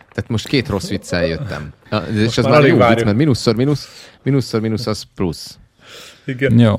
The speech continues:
Speaker 3: na, akkor viszont fejtsd ki a harmadikat, hogy az szerinted az miért lesz jó. Ugye egyrészt volt a helyezelmesöprés, volt a fókuszhorizontok, egy-, ismerd meg a saját céljaidat, elmesöpréssel pucolt ki a fejedet.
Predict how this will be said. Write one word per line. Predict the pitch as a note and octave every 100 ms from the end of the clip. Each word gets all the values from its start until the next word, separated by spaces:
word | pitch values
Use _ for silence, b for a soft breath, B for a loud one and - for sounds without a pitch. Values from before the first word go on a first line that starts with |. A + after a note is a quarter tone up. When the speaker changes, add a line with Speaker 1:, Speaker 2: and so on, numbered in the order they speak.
| F#2
Speaker 3:
na, | A#2+ C3 A2
akkor | F#2+ - A#2+
viszont | B2+ C3+
fejtsd | - A#2+ F#2+
ki | -
a | G2+ G2+
harmadikat, | G#2+ A2+ B2 - C3+
hogy | - G2+
az | G2
szerinted | - G2+ G2 G2+ G2+
az | G2
miért | F#2+ F#2+ -
lesz | A#2 - C#3+
jó. | D3+ - _ B B B B B B _ G#2+
Ugye | A2+
egyrészt | D#3 D3 -
volt | A2 -
a |
helyezelmesöprés, | G#2 G2 G#2 G#2 A2+ - - B2+ -
volt | A2 -
a |
fókuszhorizontok, | - G#2 - - C3 A#2+ A#2+ A#2 A2
egy-, | A2+ A2+ -
ismerd | C3+ - A2+ G#2+
meg | F#2
a |
saját | G2 B2 B2 A#2+
céljaidat, | - G#2+ G#2 G2 F#2+ -
elmesöpréssel | G#2 G2+ - F#2+ G2 - G2 -
pucolt | A2+ - G2
ki | -
a | F#2+
fejedet. | - A#2+ A2+ G#2